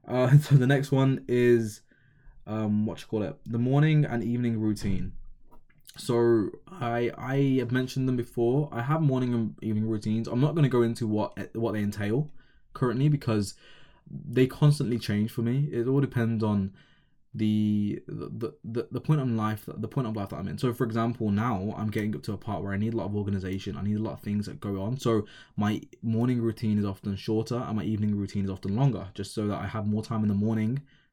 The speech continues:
to do the work, because that's when I work best.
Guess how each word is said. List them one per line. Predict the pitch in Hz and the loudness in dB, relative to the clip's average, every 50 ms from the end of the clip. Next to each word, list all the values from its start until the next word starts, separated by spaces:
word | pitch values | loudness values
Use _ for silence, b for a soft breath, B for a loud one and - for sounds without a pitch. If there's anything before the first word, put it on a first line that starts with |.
| b - | b -6
to | - | -4
do | 104 104 110 117 | 0 2 2 4
the | 117 107 | 4 2
work, | 92 92 92 127 147 147 - - _ _ _ _ _ _ _ _ - - - - - - | 0 -2 -2 -4 -4 -6 -10 -16 _ _ _ _ _ _ _ _ -20 -18 -16 -12 -6 -4
because | - 135 - 139 117 | -4 0 0 0 2
that's | 120 - - - | 2 0 0 -2
when | 127 117 | -2 -2
I | 113 110 104 - - - - - - 113 | -2 -4 -4 -8 -14 -18 -16 -14 -8 -4
work | 113 107 107 - - | -4 -4 -4 -4 -2
best. | - 170 - - - - - _ | -2 -2 -2 -2 -6 -12 -14 _